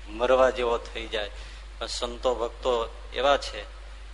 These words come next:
કે એને ભગવાનનું દર્શન, કથા, વાર્તા એ જો આઘું થાય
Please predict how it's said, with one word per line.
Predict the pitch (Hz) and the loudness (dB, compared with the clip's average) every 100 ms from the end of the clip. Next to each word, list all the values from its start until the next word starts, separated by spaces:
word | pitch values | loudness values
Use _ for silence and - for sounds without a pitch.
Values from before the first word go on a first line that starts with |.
| - - | -12 -4
કે | 117 | -2
એને | 113 120 | 0 -2
ભગવાનનું | - 104 101 113 127 143 147 147 147 135 | -4 -8 -4 4 4 4 2 -2 -4 2
દર્શન, | 123 120 - 151 127 104 - - - - | 2 2 0 2 0 -4 -12 -14 -14 -2
કથા, | 131 - 143 120 101 - - | -2 2 4 4 0 -10 0
વાર્તા | 117 131 - 123 107 - - - - - 123 | 2 2 2 0 0 -6 -12 -14 -14 -12 2
એ | 147 160 | 4 4
જો | 160 156 147 135 127 120 - - - - - | 4 6 6 6 2 -4 -12 -14 -16 -14 -4
આઘું | 120 127 135 - | -2 2 0 2
થાય | 131 123 | 4 4